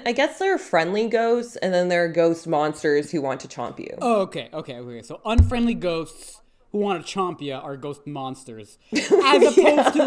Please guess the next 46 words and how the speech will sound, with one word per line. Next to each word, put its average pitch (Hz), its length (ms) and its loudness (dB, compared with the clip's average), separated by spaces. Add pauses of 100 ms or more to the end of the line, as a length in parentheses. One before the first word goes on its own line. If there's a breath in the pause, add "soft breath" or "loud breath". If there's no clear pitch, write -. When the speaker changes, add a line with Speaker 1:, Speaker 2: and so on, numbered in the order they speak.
Speaker 2:
like, - 180 -2
a - 40 4
Casper 294 480 0
situation, 185 680 -4
just 175 280 -8
a - 20 -12
ghost. 113 440 -20 (420)
Speaker 1:
Just 190 300 0
a 139 40 -8
ghost, - 500 -8
or 190 140 4
a 170 60 4
friendly 147 300 -2
ghost. - 160 -4
Speaker 2:
Right, 135 180 -2
friendly 131 280 -8
ghost. 101 240 -20
He's, 113 180 -16
yeah, 117 140 -16 (100)
yeah, 117 100 -20
yeah, 107 140 -20 (160)
yeah. 110 220 -14
Okay, 131 260 -14
okay. 117 240 -20 (260)
Speaker 1:
Um, 190 340 2
so 233 240 4
the 233 120 2
ghosts 247 540 2 (300)
the 185 80 -2
ghost 165 320 2
monsters, 139 680 -6
are 170 260 6
chasing 170 520 -4
them, 156 340 0 (100)
and 156 320 -2
Pac-Man 156 800 -4 (800 soft breath)
flies 170 600 2
off 156 180 2
a 165 60 0
cliff, 143 520 -4
but 139 280 2
of - 140 -8
course 143 300 -2
they're 143 120 -4
totally 147 440 -2
fine. 135 640 -4